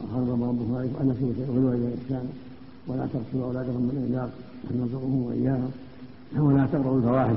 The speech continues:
ما ظهر منها، ولا تقتلوا النفس التي حرم الله إلا بالحق، ذلكم وصاكم به لعلكم تتقون." ثم قال جل وعلا:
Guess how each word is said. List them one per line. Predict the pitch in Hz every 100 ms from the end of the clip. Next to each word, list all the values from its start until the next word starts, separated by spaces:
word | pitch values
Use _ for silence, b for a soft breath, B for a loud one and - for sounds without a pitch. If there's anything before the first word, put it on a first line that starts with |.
| 120
ما | 135
ظهر | 135
منها، | 123 127 131 131 131
ولا | 131 120
تقتلوا | 123 139
النفس | 127 131
التي | 127 120
حرم | 131 127 127
الله | 135 131 127
إلا | 127
بالحق، | 123 120 147
ذلكم | 185 170 135
وصاكم | 127 - 135 135
به | 131 147
لعلكم | - - 147 151
تتقون." | 135 123 160 165 98 - - - - - - - - - - - - - - - - - -
ثم | 135 131
قال | 135 120
جل | 120 120
وعلا: | 120 123